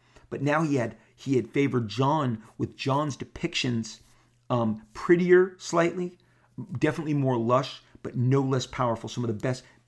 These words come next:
most powerful figures, and, and, and figures are everything. The, the, the, the,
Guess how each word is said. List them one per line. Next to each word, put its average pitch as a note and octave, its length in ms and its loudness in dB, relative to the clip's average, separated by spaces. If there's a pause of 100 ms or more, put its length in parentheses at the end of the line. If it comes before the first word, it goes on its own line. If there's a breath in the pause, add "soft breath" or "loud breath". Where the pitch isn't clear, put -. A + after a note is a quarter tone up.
most A2+ 280 -4
powerful E3 560 0
figures, B2 640 -2 (920 soft breath)
and, A2+ 160 -6
and, D#3 100 -2
and E3 160 -4
figures G#3 300 0
are E3 80 4
everything. C3+ 280 2
The, A2+ 80 -2
the, B2+ 140 0
the, B2+ 320 -6
the, A#2+ 320 -4